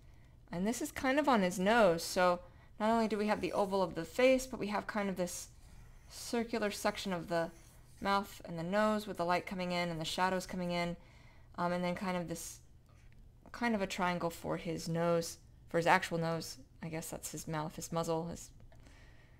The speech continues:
whatever you wanna call it. Um, and then I didn't like the shape of the nose. Um, I debated on this for a while, um, and I looked at it, and I actually, partway through, I stopped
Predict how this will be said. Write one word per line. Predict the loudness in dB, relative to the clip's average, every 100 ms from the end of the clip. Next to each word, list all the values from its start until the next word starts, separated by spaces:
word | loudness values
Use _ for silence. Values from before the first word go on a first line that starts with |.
| -20 -8
whatever | -4
you | -2
wanna | -2
call | 2 0
it. | 0 -12 -20 -20 -20 -20 -20 -20 -20 -20 -20 -20 -20 -20 -16 -10
Um, | -8 -8 -12 -14 -20 -20 -20 -20 -20 -20 -20 -20 -20 -20 -20 -20 -8
and | 0 4
then | 6
I |
didn't | 6 6
like | 4
the | 4
shape | 6 6
of | 6
the |
nose. | 4 2 -2 -6 0
Um, | 6 6 6 6
I | 8 10 8 6
debated | 6 6 8 8
on | 6
this | 4 0
for | -2
a | 0
while, | 4 6 6 4 -6 -20 -20 -20 -20 -12 2
um, | 4 4
and | 2 2
I |
looked | 6 6 8
at | 8 10
it, | 8
and | 4
I |
actually, | 2 2 0 2 2
partway | 4 2 4 0
through, | 2 2 2
I |
stopped | 0 0 6 6 6 -4